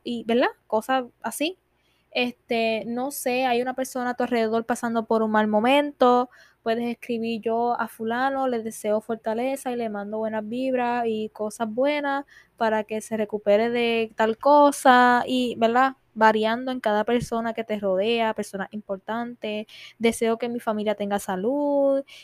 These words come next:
y que le vaya bien", y, ¿verdad? Cosas así. Pero si tú también tienes cosas para expresar sobre las personas que te rodean, también puedes escribirlo en el journal. Tampoco es que se trate todo de ti, también de otras cosas.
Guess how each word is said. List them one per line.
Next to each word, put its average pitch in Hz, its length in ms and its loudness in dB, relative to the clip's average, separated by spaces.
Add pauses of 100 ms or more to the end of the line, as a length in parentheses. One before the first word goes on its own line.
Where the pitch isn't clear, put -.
(160)
y 214 300 -6
que 208 100 -10
le 202 100 -2
vaya 196 260 -4
bien", 269 960 -4
y, 208 320 -6
¿verdad? 240 320 4 (260)
Cosas - 280 -2
así. 190 360 -4 (100)
Pero 196 240 2
si 196 240 -4
tú 190 100 -8
también 233 300 -2
tienes 254 240 -4
cosas - 360 -4
para 226 200 2
expresar 220 380 -2
sobre 220 260 -2
las 220 100 -6
personas 214 360 0
que 214 80 0
te 208 100 -2
rodean, 240 380 2
también 208 340 -2
puedes 254 240 -4
escribirlo 277 440 0
en 262 100 -4
el 233 100 0
journal. 196 380 -4
Tampoco 185 400 -6
es 220 80 -6
que 220 240 -2
se 214 140 -2
trate 196 220 0
todo 196 260 2
de 180 100 0
ti, 226 240 -8 (320)
también 190 460 -4
de 202 180 2
otras 220 240 -2
cosas. - 500 0